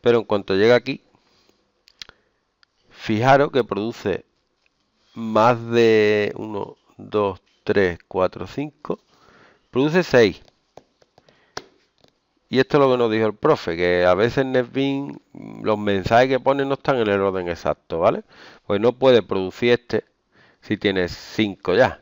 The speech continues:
O sea, se tendría que parar y luego consumir. Pero fijaros como si consume el veintitrés, que es el primero que ha entrado, luego produce, luego consume el cincuenta y siete, que es el segundo que ha producido el productor, y así. O sea que funciona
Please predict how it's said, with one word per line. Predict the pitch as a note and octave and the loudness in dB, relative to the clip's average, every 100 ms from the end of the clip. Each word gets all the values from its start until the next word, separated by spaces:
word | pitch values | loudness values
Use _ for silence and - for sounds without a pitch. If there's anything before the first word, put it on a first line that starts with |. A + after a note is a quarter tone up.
| _ | _
O | |
sea, | - E2 | -12 -8
se | F#2 | -6
tendría | E2+ E2+ F#2+ | -6 -4 -2
que | G#2 | 0
parar | G#2 A2 C3+ A2+ | 2 4 4 2
y | |
luego | F#2+ G2 G#2 | 0 -2 -4
consumir. | G#2 F#2 F2 D#2+ D#2+ - _ - - - - | -6 -8 -12 -12 -14 -16 _ -20 -20 -20 0
Pero | A#2+ C#3+ | 4 4
fijaros | D#3+ G#2+ F#2+ G#2+ | 2 2 2 2
como | A2+ A2 | 0 -2
si | G#2+ C3+ - | -4 -6 -6
consume | - G2 F2+ G2+ G#2 | -8 -8 -6 -8 -6
el | G2+ | -6
veintitrés, | G2+ G2+ G2 A#2+ - | -6 -6 -2 -2 -2
que | |
es | G2+ | -4
el | F#2 | -4
primero | - F#2 F#2+ | -6 -6 -4
que | |
ha | G#2+ | -4
entrado, | - D3+ D3+ D3+ - - - - - - - _ | -2 2 4 2 -6 -20 -20 -20 -20 -20 -20 _
luego | - G2 | -6 -4
produce, | F#2 G#2+ D3+ C#3+ C3 | -4 -6 -6 -6 -4
luego | A2+ G2 | -2 -2
consume | F#2+ F#2 G2 | -4 -8 -10
el | F#2 | -10
cincuenta | F#2+ F2 A2 B2+ | -10 -8 -6 -4
y | D3 | -4
siete, | - D3 C#3 C#3 C#3 | 0 0 0 -4 -4
que | - | -4
es | F2+ | -6
el | F2 | -6
segundo | F#2+ F#2 F2+ | -12 -10 -6
que | |
ha | F2+ | -6
producido | - F#2 F#2+ F#2+ | -8 -14 -12 -10
el | F2 | -10
productor, | G2 A#2 _ - C#3+ D3 F2+ | -8 -10 _ -2 0 0 -6
y | |
así. | E2 - - _ _ _ _ _ _ _ _ - | -12 -16 -20 _ _ _ _ _ _ _ _ -20
O | |
sea | - D#2 | -10 -8
que | D2+ C#2+ | -6 -8
funciona | C2+ F2 D#2+ - E2 C2 | -8 -12 -12 -6 -6 -6